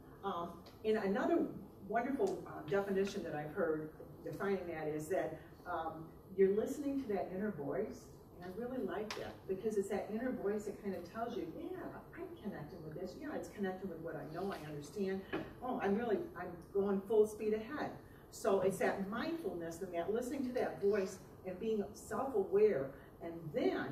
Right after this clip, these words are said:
understanding what to do next is the critical part. Because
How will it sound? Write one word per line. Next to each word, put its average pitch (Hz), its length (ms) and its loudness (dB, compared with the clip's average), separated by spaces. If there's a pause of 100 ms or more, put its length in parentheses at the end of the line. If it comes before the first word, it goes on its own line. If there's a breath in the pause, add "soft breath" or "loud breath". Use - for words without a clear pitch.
(140)
understanding 190 720 0
what 165 240 -2
to - 100 -14
do 143 320 -6
next - 460 -8 (180)
is 139 140 -4
the 147 80 -8
critical 147 560 -6
part. - 240 -6 (680 loud breath)
Because 226 420 4